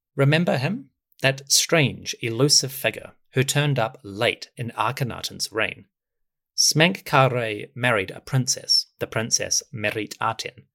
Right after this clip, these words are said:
and the two became co-regents, maybe, for Akhenaten and Nefertiti. Smenkhkare is curious.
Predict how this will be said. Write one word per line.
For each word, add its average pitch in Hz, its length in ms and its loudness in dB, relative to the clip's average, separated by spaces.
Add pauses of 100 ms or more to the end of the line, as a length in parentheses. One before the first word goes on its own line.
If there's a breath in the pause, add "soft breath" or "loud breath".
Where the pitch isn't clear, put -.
(280)
and 123 100 -4
the 139 140 0
two 160 240 2
became 123 560 -2 (100)
co-regents, - 880 -4
maybe, 104 420 -2 (240 soft breath)
for - 140 -6
Akhenaten 95 800 0
and 127 140 -2
Nefertiti. - 760 -8 (800)
Smenkhkare 127 1080 2
is 92 280 0
curious. - 760 -2